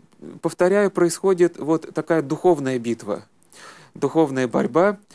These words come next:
поэтому ни одного дня не нужно терять Великим постом. Если, э,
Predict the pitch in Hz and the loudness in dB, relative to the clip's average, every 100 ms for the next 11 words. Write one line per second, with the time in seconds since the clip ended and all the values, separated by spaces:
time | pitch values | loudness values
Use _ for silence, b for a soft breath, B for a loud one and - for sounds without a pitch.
0 | B B 143 151 151 151 156 160 170 185 | B B -4 -4 -4 -4 -2 -2 0 0
1 | 214 160 175 180 165 - _ - 139 147 | 0 0 -2 -2 -6 -18 _ -10 -6 -2
2 | 160 139 123 143 113 98 - _ _ 120 | -2 -4 -4 -2 -2 -4 -14 _ _ -8
3 | 127 117 120 107 120 - 120 101 - B | -4 -4 -6 -6 -6 -4 -4 -4 -10 B
4 | B B B 156 208 208 170 175 170 165 | B B B 0 0 0 2 4 4 0
5 | - 143 | -2 -2